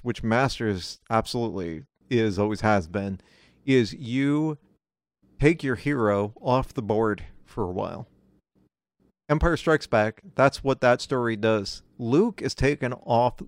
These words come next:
the board. We're watch, we watch, you know, half of that movie, uh, seeing, you know, Luke and Leia and the droids and whatever, dealing with everything that they need to deal with while Luke is off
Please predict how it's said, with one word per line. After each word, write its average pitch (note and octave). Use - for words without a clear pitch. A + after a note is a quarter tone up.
the A#2+
board. G#2+
We're C3
watch, C3
we D3+
watch, C#3+
you B2+
know, A2
half C3
of G#2+
that G#2
movie, G#2
uh, G#2
seeing, A2+
you C3
know, -
Luke A#2+
and G#2+
Leia G#2+
and G#2
the G2
droids G2+
and F#2
whatever, F#2+
dealing B2
with A2
everything C3
that C3+
they B2
need B2
to A#2
deal A2
with G#2
while G#2+
Luke D3+
is A2+
off A2+